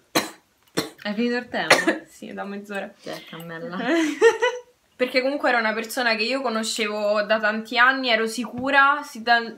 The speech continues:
Speaker 2: sin dal primo giorno che non sarebbe stata un-, una cosa così.
Speaker 1: Così
Speaker 2: E avrei
Speaker 1: brutta.
Speaker 2: perso un-, un-, un'occasione davvero grande, tant'è che sto quasi quattro anni che ci sto adesso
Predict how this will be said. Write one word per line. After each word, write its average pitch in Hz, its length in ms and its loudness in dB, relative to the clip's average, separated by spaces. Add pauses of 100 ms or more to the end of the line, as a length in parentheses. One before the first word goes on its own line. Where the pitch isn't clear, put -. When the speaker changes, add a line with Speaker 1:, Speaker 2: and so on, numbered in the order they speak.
Speaker 2:
sin 269 260 -4
dal 254 160 2
primo 233 280 -6
giorno 254 280 0
che 208 100 -6
non 208 200 -6
sarebbe 220 340 -2
stata 208 520 2 (420)
un-, 202 760 -8
una 214 220 -4
cosa 196 680 0
così. 220 480 -6 (160)
Speaker 1:
Così 160 260 -16
Speaker 2:
E 214 80 -2
avrei 226 220 4
Speaker 1:
brutta. 220 160 2
Speaker 2:
perso 208 1080 0
un-, 220 220 -8
un-, 220 540 -6
un'occasione 214 1600 -4
davvero 214 540 -2
grande, 208 380 0
tant'è 214 260 0
che 196 140 -6
sto 208 240 -10
quasi 220 260 -6
quattro 220 300 0
anni 202 200 -2
che 202 140 -10
ci - 140 -16
sto - 180 -2
adesso 196 640 -4